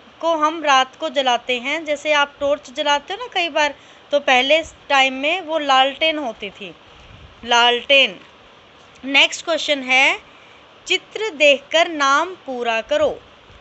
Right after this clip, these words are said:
ये क्या दिख रहा है आपको? शेर। तो यहाँ पर र लिखा हुआ है, हमें क्या लिखना है? शे। स,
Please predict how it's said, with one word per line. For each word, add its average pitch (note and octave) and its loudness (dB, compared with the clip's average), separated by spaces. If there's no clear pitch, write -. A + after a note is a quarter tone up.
ये D4+ 0
क्या D#4+ 2
दिख F4+ -6
रहा F4 2
है E4+ 4
आपको? F4+ -2
शेर। E4 2
तो E4 2
यहाँ C4 -2
पर E4+ 0
र D4+ 4
लिखा D#4+ -4
हुआ B3+ 0
है, B3 2
हमें C4 -4
क्या D4 0
लिखना C#4+ -6
है? D#4 0
शे। E4+ -2
स, - -14